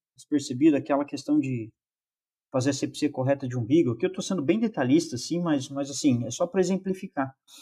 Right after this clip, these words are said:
E essas coisas depois, quando o mercado tá ruim, é,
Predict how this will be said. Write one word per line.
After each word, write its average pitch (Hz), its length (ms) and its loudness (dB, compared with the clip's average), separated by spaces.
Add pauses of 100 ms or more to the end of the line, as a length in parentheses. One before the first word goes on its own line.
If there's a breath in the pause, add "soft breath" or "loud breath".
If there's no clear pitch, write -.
(1300 loud breath)
E 165 100 8
essas 180 240 2
coisas 170 320 2
depois, 170 800 2 (800)
quando 156 220 4
o 170 40 6
mercado 127 440 2
tá 113 120 -6
ruim, 143 400 2 (1080)
é, 131 720 -2